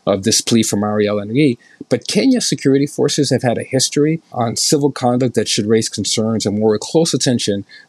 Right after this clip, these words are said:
by the international community and, uh, by Haitians. Earlier this year,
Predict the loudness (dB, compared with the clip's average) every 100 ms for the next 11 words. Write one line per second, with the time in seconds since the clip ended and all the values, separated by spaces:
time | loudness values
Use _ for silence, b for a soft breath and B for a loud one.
0 | -2 2 2 2 0 -2 -4 -4 -4 -6
1 | -6 -6 -2 0 0 0 -2 -4 -6 0
2 | 2 2 0 2 0 0 -4 -6 0 2
3 | 4 2 2 2 2 2 0